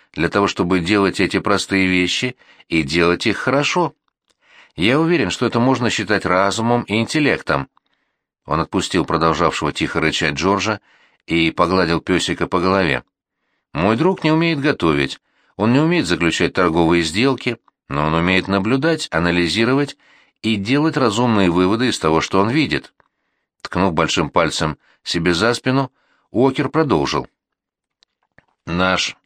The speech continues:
рослый друг умеет сочинять саги и сонеты.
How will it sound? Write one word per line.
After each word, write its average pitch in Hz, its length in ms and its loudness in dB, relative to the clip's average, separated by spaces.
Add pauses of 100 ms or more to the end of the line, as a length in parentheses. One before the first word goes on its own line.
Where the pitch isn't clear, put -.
рослый 87 520 2
друг 80 360 0 (540)
умеет 175 360 0
сочинять 151 460 -2
саги 156 320 -2
и 156 60 0
сонеты. 80 640 -2